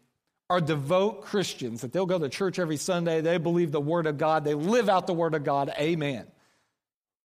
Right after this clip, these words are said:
You find out about one-third, another third, they go to church every so often, they do their best, but you're not what you would call, and I'm gonna throw quotation marks, devout Christians.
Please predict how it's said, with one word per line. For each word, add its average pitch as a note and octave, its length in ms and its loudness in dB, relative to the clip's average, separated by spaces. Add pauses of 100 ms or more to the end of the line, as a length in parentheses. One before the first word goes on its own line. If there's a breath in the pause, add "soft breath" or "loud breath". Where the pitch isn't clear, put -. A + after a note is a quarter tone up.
(240)
You F#3 140 0
find B3 320 4
out A#3 140 6
about G#3 320 2
one-third, B3+ 800 2 (200)
another C4+ 440 2
third, G3 560 0 (640)
they E4 100 0
go E4 140 2
to A#3 100 2
church A3+ 300 -2
every G#3 180 2
so F#3 260 0
often, E3+ 520 -2 (800)
they C4+ 140 2
do B3+ 640 4
their A3 220 2
best, F3 680 2
but G#3+ 280 0 (340 soft breath)
you're C#4+ 200 0
not C4+ 240 4
what A#3 200 0
you A#3 100 2
would G#3+ 120 2
call, G3+ 240 4
and F#3+ 80 4
I'm F#3 80 2
gonna G3 140 2
throw F#3+ 180 0
quotation E3+ 540 0
marks, C#3+ 220 -2
devout E3 720 0
Christians. A#2 1000 -6